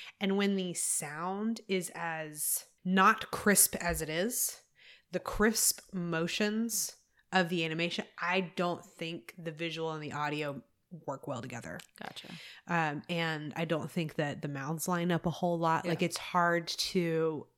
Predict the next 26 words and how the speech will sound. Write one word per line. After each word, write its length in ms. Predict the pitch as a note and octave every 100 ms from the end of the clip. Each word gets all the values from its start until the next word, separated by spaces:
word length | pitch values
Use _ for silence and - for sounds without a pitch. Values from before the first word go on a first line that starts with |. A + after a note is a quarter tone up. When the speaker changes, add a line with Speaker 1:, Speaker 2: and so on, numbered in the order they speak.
| -
Speaker 1:
it's 160 | G3 -
just 240 | F#3+ F#3+
not 360 | F#3 E3+ D#3+ D3
my 100 | D3
favorite 320 | C#3+ C3+ A#2+
animation 380 | A#2+ E2 - -
style. 160 | F3+
Speaker 2:
Mm-hmm, 560 | F3+ F#3 F3 E3+ - -
mm-hmm. 420 | D3+ D#3+ D3+ F3+
Speaker 1:
But 280 | F3 A3+ F#3
I 60 | F#3
thought 240 | G3+ F#3+
this 160 | F#3 F#3
was 140 | D#3+
better 280 | D#3 D#3+ E3
than 140 | D3+
some 460 | D3 G3 F3+ D#3+ D#3
because 260 | D#3+ E3
I 60 | D#3
thought 160 | D#3 D3
it 60 |
worked 220 | D3 D3
well 200 | E3+ D3
for 160 | C#3+ D#3+
the 80 | C3+
macro. 460 | C3+ B2 - -